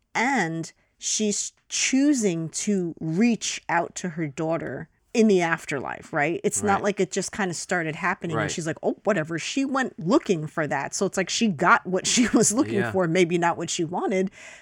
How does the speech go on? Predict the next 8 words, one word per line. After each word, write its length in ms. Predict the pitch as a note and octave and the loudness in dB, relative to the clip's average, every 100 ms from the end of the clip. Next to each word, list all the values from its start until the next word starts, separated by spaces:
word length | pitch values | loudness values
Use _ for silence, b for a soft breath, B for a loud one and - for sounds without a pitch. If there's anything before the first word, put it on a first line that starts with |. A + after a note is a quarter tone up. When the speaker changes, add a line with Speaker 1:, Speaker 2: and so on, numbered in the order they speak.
| - | 0
Speaker 1:
but 220 | A3 - | 0 2
she 300 | - - D4+ | -2 2 2
opened 340 | - A3+ G#3+ G3 | 2 0 2 0
that 160 | E3+ - | -2 -4
portal, 500 | - F3+ E3+ E3+ b b | 0 0 2 -2 b b
so 300 | - - F3+ | -6 -2 0
to 60 | D#3 | -2
speak, 460 | - - E3+ - | -6 -4 -4 -4